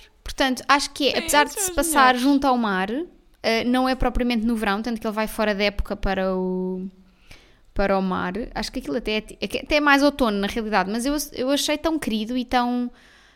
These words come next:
Speaker 1: dá-te tanta esperança na, nas pessoas e, e nas relações e pronto, que achei que era uma coisa muito primaveril, muito tipo, esta ideia de darmos novas oportunidades, de recomeçarmos.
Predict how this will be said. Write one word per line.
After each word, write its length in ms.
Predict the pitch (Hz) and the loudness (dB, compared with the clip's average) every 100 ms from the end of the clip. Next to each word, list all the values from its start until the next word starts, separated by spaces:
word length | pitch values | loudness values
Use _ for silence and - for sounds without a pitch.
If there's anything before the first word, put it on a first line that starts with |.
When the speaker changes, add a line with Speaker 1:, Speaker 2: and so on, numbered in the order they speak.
| _ - | _ -6
Speaker 1:
dá-te 300 | 233 254 - | -2 -2 -2
tanta 220 | 320 330 | 0 0
esperança 720 | 320 - 214 214 - 254 311 - _ _ - | 0 2 2 0 -2 -4 -6 -10 _ _ -6
na, 560 | 226 226 220 214 208 208 | -4 -2 -2 -2 -4 -2
nas 240 | 220 220 | -2 -2
pessoas 680 | 220 - 202 208 208 196 185 | -4 -4 -2 -2 -2 -4 -4
e, 460 | 185 185 180 185 180 - - _ | -6 -6 -6 -8 -12 -18 -20 _
e 140 | - 202 | -8 -4
nas 160 | 202 | -4
relações 1080 | 196 208 - - 190 208 202 190 185 185 - - _ _ _ _ | -4 -6 -4 -4 -2 -2 -2 -4 -6 -8 -14 -20 _ _ _ _
e 580 | 180 180 180 185 180 - - _ | -8 -6 -4 -4 -6 -10 -20 _
pronto, 260 | 311 302 285 | 0 0 0
que 80 | 285 | 0
achei 140 | 320 | 0
que 60 | 311 | 0
era 80 | 320 | 0
uma 100 | 320 | 0
coisa 160 | 330 330 | 2 2
muito 300 | 330 320 311 | 2 0 -2
primaveril, 640 | 320 330 294 285 294 277 | 0 0 2 2 2 0
muito 320 | 262 262 262 | 2 0 -2
tipo, 720 | - 254 - 247 240 233 233 220 - _ _ _ - _ _ _ - | -8 -4 -2 -2 -2 -2 -4 -8 -20 _ _ _ -20 _ _ _ -10
esta 220 | 226 247 | -4 0
ideia 320 | 240 233 233 | 2 2 2
de 440 | 220 233 226 220 202 | 0 -2 0 -2 0
darmos 300 | 220 226 226 | 2 2 2
novas 240 | 226 220 | -2 -2
oportunidades, 600 | 220 - 220 202 220 202 | -2 -2 -2 0 -2 -4
de 60 | - | -10
recomeçarmos. 960 | - 208 202 - 220 233 202 190 - | -8 -6 -6 0 0 2 -2 -6 -14